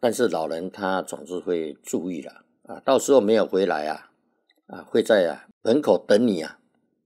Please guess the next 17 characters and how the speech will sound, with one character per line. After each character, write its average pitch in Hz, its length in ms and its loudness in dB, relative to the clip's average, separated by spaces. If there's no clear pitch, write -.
啊， - 180 -14
这 - 140 -6
个 107 240 4
特 135 220 4
别 107 120 2
是 113 140 -4
母 85 240 -6
亲 101 240 -4
呐， 87 300 -10
会 101 120 -4
在 87 400 0
靠 135 200 2
着 107 140 0
门 78 240 -12
啊 - 180 -20
等 - 220 -10
你。 - 180 -18